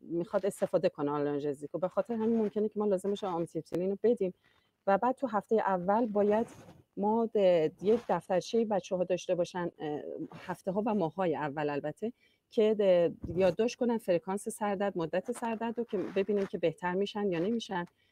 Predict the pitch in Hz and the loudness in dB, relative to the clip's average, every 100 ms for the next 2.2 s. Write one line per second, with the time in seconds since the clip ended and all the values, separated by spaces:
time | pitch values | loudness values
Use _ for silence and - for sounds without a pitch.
0 | _ _ _ - 233 269 269 294 247 240 | _ _ _ -2 0 0 0 -2 0 0
1 | 254 247 220 202 202 202 190 180 202 233 | 0 0 0 0 2 2 2 0 0 2
2 | 190 131 | 2 -2